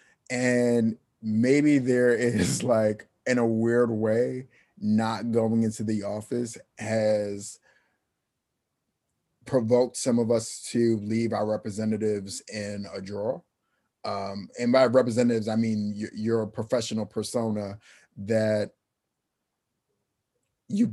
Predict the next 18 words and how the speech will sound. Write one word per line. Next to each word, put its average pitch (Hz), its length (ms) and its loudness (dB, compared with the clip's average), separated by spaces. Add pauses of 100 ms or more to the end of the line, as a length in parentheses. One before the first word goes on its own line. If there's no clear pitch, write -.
you 139 180 2
pull 143 300 4
out 107 240 2
whenever 113 420 2
you're, 104 760 -2
you're 104 300 -4
in 104 200 -4
these 101 180 -6
settings. 98 540 -6 (800)
Maybe 113 400 2
just 113 200 -4
people 131 260 -2
just 113 180 -4
don't 113 200 2
feel 117 160 2
the 110 100 2
need 107 300 2
to 104 600 -2